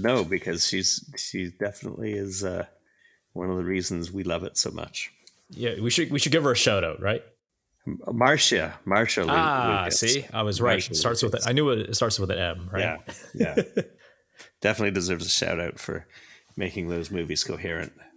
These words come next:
Speaker 2: Yes, thank you. All right, let's, uh, let's, let's move on. So, Curtis, uh, we talked, I think, in a last episode or two,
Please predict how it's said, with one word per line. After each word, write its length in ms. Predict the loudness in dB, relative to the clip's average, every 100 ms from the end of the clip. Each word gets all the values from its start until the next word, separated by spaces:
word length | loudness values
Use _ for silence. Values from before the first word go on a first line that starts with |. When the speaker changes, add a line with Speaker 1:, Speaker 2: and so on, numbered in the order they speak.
| _ _
Speaker 2:
Yes, 340 | -2 0 -2
thank 300 | -2 -2 0
you. 180 | -2 -4 -10 _ -14 -10 -8 -8 0
All 100 | 2
right, 220 | 4 4
let's, 260 | 4 4 4
uh, 160 | 4 2
let's, 260 | 4 4
let's 200 | 4 2
move 140 | 2 2
on. 120 | 2
So, 120 | 0
Curtis, 340 | 2 2 0 -2 -12 -18 -6
uh, 280 | 2 2 2 0
we 140 | -2
talked, 380 | 0 0 0 0
I 60 | 0
think, 200 | 0 2
in 220 | 0 0
a 60 | 0
last 380 | 2 2 0 -2
episode 340 | 0 2 2
or 60 | 2
two, 380 | 2 2 0